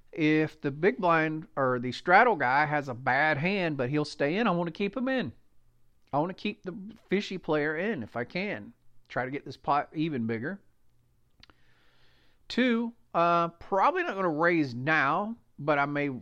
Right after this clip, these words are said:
seriously consider raising on the turn. Depends on what card comes. And it's just a weird spot because I've limped in, and now there's, there certainly are quite a few nines in my two opponents' ranges. Both of them could be nine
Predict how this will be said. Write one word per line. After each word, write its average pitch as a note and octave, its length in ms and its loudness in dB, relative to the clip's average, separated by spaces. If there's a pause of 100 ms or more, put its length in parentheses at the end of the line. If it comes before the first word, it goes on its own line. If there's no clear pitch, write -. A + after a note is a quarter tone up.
seriously A#3 420 -4
consider E3 380 -4
raising C#3 360 0
on B2 100 -4
the A#2 80 -6
turn. D#3+ 320 0
Depends D#3+ 300 -8
on D3+ 100 -4
what C#3 180 -2
card B2 340 0
comes. C#3+ 440 -8 (840)
And F3 560 0 (140)
it's E3 160 -6
just - 200 -8
a A3+ 60 -2
weird G3+ 460 -4
spot F#3 400 -6
because C#3+ 220 -6
I've C3+ 160 -4
limped D#3+ 380 -4
in, C#4 280 -4
and A#2 100 -4
now D3 200 -2
there's, F#3 340 -8
there E3+ 120 -2
certainly G#3 600 -2
are E3 320 -2 (260)
quite C3 600 -2
a A#3 60 -8
few F3 260 -4
nines C3 560 -8
in F#3+ 460 -6
my F#3 240 -4
two A3 220 -8
opponents' A3+ 480 -8
ranges. F#3+ 420 -4
Both A3+ 360 -4
of A2+ 120 -8
them G#2 260 -16
could A#2+ 160 -10
be C#3+ 140 -6
nine C#3 480 -6